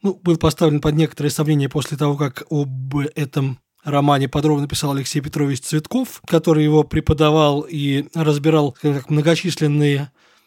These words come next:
даже не то, что какие-то ошибки и неполадки Булгакова в том духе, что Иешуа не мог говорить по-латыни, а Пилат не мог говорить с ним на арамейском, но, скажем так, некоторую схематичность вот этих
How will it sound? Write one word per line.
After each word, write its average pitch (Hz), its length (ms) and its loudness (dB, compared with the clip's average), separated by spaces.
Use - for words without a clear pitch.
даже 151 260 0
не 160 80 0
то, 254 120 0
что 160 240 0
какие-то 147 500 -4
ошибки - 380 -2
и 143 40 0
неполадки 139 540 0
Булгакова 131 500 -2
в - 60 -16
том 131 180 -6
духе, 127 240 -8
что 135 300 -4
Иешуа 139 480 -2
не 135 120 -2
мог 139 240 -4
говорить 135 440 -4
по-латыни, 131 1000 -4
а 131 180 -4
Пилат 127 360 0
не 139 60 -2
мог 127 180 0
говорить 127 340 0
с - 60 -18
ним 127 140 -2
на 131 120 0
арамейском, 151 640 0
но, 175 260 0
скажем 151 280 2
так, - 220 -4
некоторую 160 400 0
схематичность 156 760 0
вот 143 120 -2
этих 131 340 -12